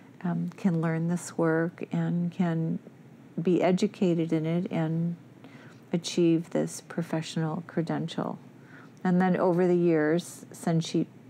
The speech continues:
passed and her daughter took over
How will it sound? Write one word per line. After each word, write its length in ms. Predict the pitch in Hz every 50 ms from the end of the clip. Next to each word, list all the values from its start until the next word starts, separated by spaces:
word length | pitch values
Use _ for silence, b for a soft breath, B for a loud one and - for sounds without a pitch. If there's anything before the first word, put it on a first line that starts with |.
| - - - - -
passed 580 | - - 180 170 165 151 160 170 165 - - -
and 160 | 170 165 160
her 120 | 165 160
daughter 440 | 160 165 165 156 156 156 160 160 156
took 300 | 160 - - 165 165 -
over 500 | - 160 156 156 165 156 156 151 151 165